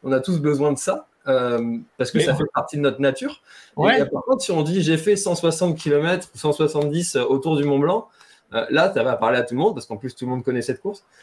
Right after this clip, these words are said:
Speaker 1: Euh, et, et là, on va avoir ce, ce petit effet waouh. Et là, on va
Speaker 2: Ouais.
Speaker 1: passer pour un héros cinq minutes, alors que
Speaker 2: Ouais,
Speaker 1: peut-être
Speaker 2: forcément.
Speaker 1: qu'à la maison, on était, euh, dévalorisé complètement par madame, par monsieur, par ci, par ça, par la vie, par son boss,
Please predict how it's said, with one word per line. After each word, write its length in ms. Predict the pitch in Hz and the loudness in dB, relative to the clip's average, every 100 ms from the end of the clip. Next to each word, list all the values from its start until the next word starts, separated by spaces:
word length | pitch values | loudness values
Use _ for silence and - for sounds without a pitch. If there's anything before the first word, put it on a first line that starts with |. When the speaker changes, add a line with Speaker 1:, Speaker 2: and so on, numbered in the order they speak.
| _ _ 123 | _ _ 0
Speaker 1:
Euh, 380 | 120 117 117 117 | 2 2 0 -4
et, 280 | - 120 127 | -4 -2 2
et 20 | |
là, 220 | 127 190 180 | 4 4 4
on 120 | 131 | 2
va 100 | 123 | 2
avoir 240 | 120 156 | 2 0
ce, 160 | 151 131 131 - | 0 -4 -6 -8
ce 100 | 135 | -10
petit 220 | - 190 156 | -8 -2 0
effet 180 | 139 | 2
waouh. 460 | 120 143 143 120 98 _ 127 | 0 2 0 -2 -6 _ 0
Et 40 | |
là, 120 | 135 | 4
on 20 | |
va 80 | 147 | 4
Speaker 2:
Ouais. 60 | 131 | 2
Speaker 1:
passer 240 | 131 151 | -2 -6
pour 240 | 135 131 127 | -4 0 2
un 80 | |
héros 320 | 127 131 165 175 | 4 4 2 0
cinq 160 | 151 | 0
minutes, 420 | 135 156 220 - 151 - | 0 0 0 -4 -10 -2
alors 340 | 131 160 - | 0 0 -2
que 100 | 160 | -2
Speaker 2:
Ouais, 100 | 170 | -2
Speaker 1:
peut-être 260 | 131 175 175 | -2 -2 0
Speaker 2:
forcément. 160 | 147 131 | 0 0
Speaker 1:
qu'à 40 | |
la 40 | |
maison, 400 | 123 123 151 196 | -2 -4 0 2
on 60 | 156 | 2
était, 240 | 135 156 156 | 0 0 2
euh, 120 | 139 | 2
dévalorisé 580 | 139 139 131 127 143 175 | 2 2 2 0 -2 -2
complètement 480 | 143 120 - 160 | -2 -4 -2 -2
par 160 | 160 117 | 0 -2
madame, 360 | 117 123 160 160 | 0 2 0 0
par 120 | 113 | 0
monsieur, 400 | 117 107 160 170 | 0 -2 0 0
par 160 | 127 - | -2 -6
ci, 200 | 170 160 | -8 -6
par 180 | 147 | -6
ça, 160 | - 160 | -2 -2
par 160 | 151 113 | 0 0
la 120 | 113 | 0
vie, 160 | 160 175 | -2 -4
par 160 | - | -4
son 160 | - 110 | -6 -4
boss, 320 | 147 - - | -2 -2 -6